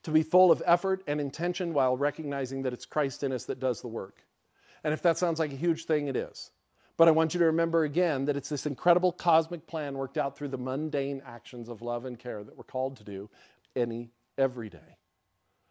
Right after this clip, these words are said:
And that's what our groups are about. Not just support, although there is that. Not just care, although there is that. But maturity and faith building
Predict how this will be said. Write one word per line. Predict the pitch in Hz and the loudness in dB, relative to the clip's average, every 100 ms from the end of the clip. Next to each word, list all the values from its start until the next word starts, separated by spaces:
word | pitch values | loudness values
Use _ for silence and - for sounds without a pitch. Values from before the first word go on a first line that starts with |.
| _ _ _ _ _ - | _ _ _ _ _ -6
And | 147 | 0
that's | 175 - | 0 2
what | 185 | 2
our | 165 | 2
groups | 151 156 170 | 2 0 0
are | 160 | 0
about. | 147 151 131 | 2 0 2
Not | 190 170 | -2 0
just | 185 - | 0 -2
support, | 143 - 220 160 - | -4 2 4 4 0
although | 156 147 147 | 0 2 2
there | 151 156 | 2 2
is | 170 170 | 0 0
that. | 123 95 117 | -2 -4 -2
Not | 151 185 | -2 -2
just | 175 175 - | -2 -6 -4
care, | 226 226 160 131 - _ _ - | 0 2 4 2 -4 _ _ 0
although | 156 151 151 | 2 4 4
there | 147 139 | 4 2
is | 170 175 | 0 -2
that. | 104 78 - _ _ _ _ _ _ _ _ _ _ _ _ _ _ _ _ _ _ - | -8 -16 -18 _ _ _ _ _ _ _ _ _ _ _ _ _ _ _ _ _ _ -10
But | 131 - _ | -10 -10 _
maturity | - 120 151 170 110 98 _ _ | -12 -8 -4 -4 -4 -8 _ _
and | 104 | -16
faith | - 147 143 | -6 -6 -6
building | - - 110 | -12 -14 -16